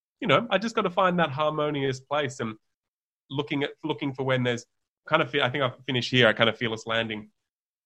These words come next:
Find those most opposing ideas and those both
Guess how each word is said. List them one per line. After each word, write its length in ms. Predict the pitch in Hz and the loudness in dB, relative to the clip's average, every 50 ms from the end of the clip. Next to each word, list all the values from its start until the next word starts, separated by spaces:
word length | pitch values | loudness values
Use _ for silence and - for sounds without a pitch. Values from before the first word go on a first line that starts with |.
| _ _ _ _ _ - | _ _ _ _ _ 0
Find 340 | 147 143 147 165 175 180 | 4 6 6 6 4 4
those 240 | 170 160 156 151 139 | 2 2 0 0 0
most 380 | 131 131 131 127 131 127 127 - | 0 2 2 2 2 0 -2 -6
opposing 560 | 127 - - 131 131 139 135 131 131 127 127 | -8 -6 -4 -4 -2 -2 -2 -2 -2 -2 -2
ideas 760 | 131 120 117 117 113 117 117 117 113 110 104 113 113 - - _ _ _ _ _ _ _ | 0 0 0 0 -2 -2 -4 -4 -2 -4 -6 -8 -10 -14 -20 _ _ _ _ _ _ _
and 160 | - 117 117 120 | -4 -2 0 0
those 200 | 117 117 113 110 | 0 0 0 -2
both 280 | - - 131 131 131 | -2 0 0 0 0